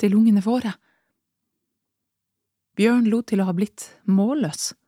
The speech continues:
Han tvinna repet han leide Frøya i rundt håndleddet. Adamseplet bevega seg da han svelgte.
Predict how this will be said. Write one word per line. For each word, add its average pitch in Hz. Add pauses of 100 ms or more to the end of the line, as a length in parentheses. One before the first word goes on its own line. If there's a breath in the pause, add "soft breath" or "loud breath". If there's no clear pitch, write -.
(480)
Han -
tvinna 254
repet 190
han 175
leide 180
Frøya 202
i 170
rundt 214
håndleddet. 214 (720)
Adamseplet 208
bevega 185
seg 170
da 175
han 175
svelgte. -